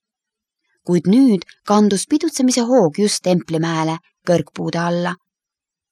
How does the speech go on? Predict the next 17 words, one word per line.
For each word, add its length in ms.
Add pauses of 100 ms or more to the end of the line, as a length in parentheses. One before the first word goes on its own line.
(500)
Ka 100
siin 300
oli 160
veel 140
ridastikku 560
tantsimist, 720 (520)
kuid 280 (140)
tantsijateks 760
olid 280
nüüd 140
templinaised, 760 (580)
kes 160
laulsid 380
kiidulaule, 600 (240)
mis 140
ülistasid 480 (140)
Astartet, 720